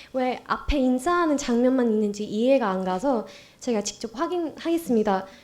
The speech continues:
말씀드렸고 그리고 씨씨티비로 확인했어요. 근데 진짜 하신 말 그대로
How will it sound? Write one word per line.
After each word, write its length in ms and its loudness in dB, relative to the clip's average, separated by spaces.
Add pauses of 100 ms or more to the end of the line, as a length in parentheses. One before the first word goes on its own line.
(240)
말씀드렸고 800 -2 (100)
그리고 420 -6
씨씨티비로 680 0
확인했어요. 920 -2 (320)
근데 260 -2
진짜 480 -4 (1800)
하신 300 0
말 240 2
그대로 420 0